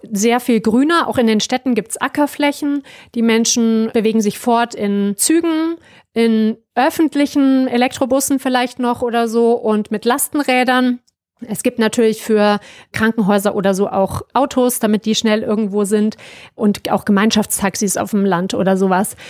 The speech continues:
Mm, es gibt Willkommenszentren in jedem, in jeder Kommune, da kommst du hin, egal ob du jetzt aus der Lausitz kommst oder aus Äthiopien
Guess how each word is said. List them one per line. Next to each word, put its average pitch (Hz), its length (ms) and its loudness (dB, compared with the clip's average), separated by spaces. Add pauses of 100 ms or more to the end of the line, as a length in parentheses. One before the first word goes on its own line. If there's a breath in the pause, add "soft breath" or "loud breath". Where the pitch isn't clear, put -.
(340 loud breath)
Mm, 220 180 2
es 226 140 0
gibt 208 180 -2
Willkommenszentren 277 1080 0
in 240 140 4
jedem, 247 280 2
in 240 220 2
jeder 247 240 0
Kommune, 254 460 2
da 220 100 0
kommst 226 320 -2
du 240 40 2
hin, 311 360 2
egal 240 340 0
ob 226 120 -6
du 240 80 2
jetzt 220 200 0
aus 202 140 -6
der 233 100 2
Lausitz 233 480 0
kommst 226 360 0
oder 220 200 0
aus 202 140 0
Äthiopien 294 640 0